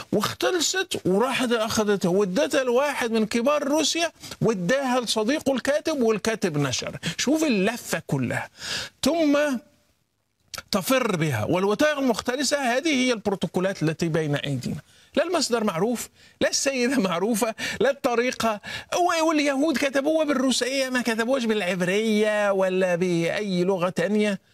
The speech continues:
والسيدة الفرنسية بتعرف الروسية وعرفت إن هذه وثائق مهمة و-،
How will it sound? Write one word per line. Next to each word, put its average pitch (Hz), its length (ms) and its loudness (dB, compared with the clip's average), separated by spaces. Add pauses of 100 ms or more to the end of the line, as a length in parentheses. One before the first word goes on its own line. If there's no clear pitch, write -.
(680)
والسيدة 269 640 2
الفرنسية 233 800 2
بتعرف 262 540 0
الروسية 214 760 2
وعرفت 226 500 0
إن 233 200 2
هذه 233 280 0
وثائق 233 460 0
مهمة 208 520 2
و-، 175 100 0